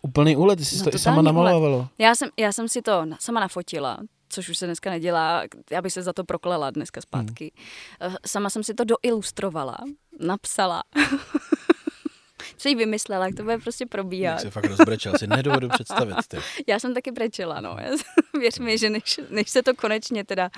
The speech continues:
Speaker 2: dalo do toho tisku, tak jsem taky brečela.
Speaker 1: No a jak se to prodávalo?
Speaker 2: Hele,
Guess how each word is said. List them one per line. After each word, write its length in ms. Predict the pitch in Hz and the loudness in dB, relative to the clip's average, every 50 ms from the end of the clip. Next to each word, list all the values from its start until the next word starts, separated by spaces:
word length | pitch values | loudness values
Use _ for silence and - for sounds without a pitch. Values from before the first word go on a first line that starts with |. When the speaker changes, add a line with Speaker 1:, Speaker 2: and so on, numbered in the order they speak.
| - - - - - | -14 -14 -14 -8 -2
Speaker 2:
dalo 200 | - 208 202 214 | 0 0 0 0
do 120 | 196 196 190 | -2 -2 -4
toho 180 | - 214 233 226 | -4 -4 -4 -2
tisku, 340 | 214 202 - - - 185 | -4 -6 -8 -8 -10 -8
tak 140 | - 175 156 - | -8 -8 -10 -10
jsem 140 | - 175 | -12 -12
taky 220 | - 165 - - 170 | -12 -12 -12 -12 -12
brečela. 360 | - - 151 - - 107 107 | -12 -12 -14 -12 -12 -10 -8
Speaker 1:
No 60 | 101 | -8
a 20 | 117 | -8
jak 100 | 117 - | -8 -8
se 80 | 180 | -8
to 80 | 160 131 | -8 -6
prodávalo? 460 | - 107 92 90 87 82 80 78 71 - _ _ _ _ - _ _ _ _ _ _ _ _ _ _ _ _ - - 220 | -6 -6 -4 -4 -4 -4 -6 -8 -10 -12 _ _ _ _ -20 _ _ _ _ _ _ _ _ _ _ _ _ -20 -18 -16
Speaker 2:
Hele, 140 | 202 - | -14 -12